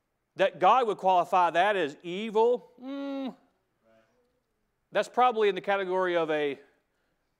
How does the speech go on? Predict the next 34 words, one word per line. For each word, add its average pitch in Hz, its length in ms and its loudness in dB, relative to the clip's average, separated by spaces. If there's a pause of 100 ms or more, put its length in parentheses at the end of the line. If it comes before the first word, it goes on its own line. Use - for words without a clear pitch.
(420)
enemy. 156 460 -10 (800)
So 220 100 -14
how 254 240 -10
do 254 80 -2
we 233 140 -8
treat 254 240 -14
them? 180 120 -8
How 196 160 -6
do 220 80 -6
we 208 120 -6
deal 208 200 -2
with 175 160 -4
them? 120 200 -10 (240)
All 156 100 -2
right, 214 160 0
you 165 100 -6
with 208 200 0
me? 240 180 -6 (680)
Only 190 180 -2
have 220 180 2
eight. 214 360 -4 (1400)
Number 175 180 -4
one, 185 380 2 (200)
look 156 100 -12
at 170 40 -4
verse 175 160 -2
seventeen 185 380 -4
again. 135 320 -6
"Rejoice 165 580 -2
not 185 380 0
when 156 100 -6
thine 156 220 -2
enemy 170 260 -8
falleth, 127 480 -6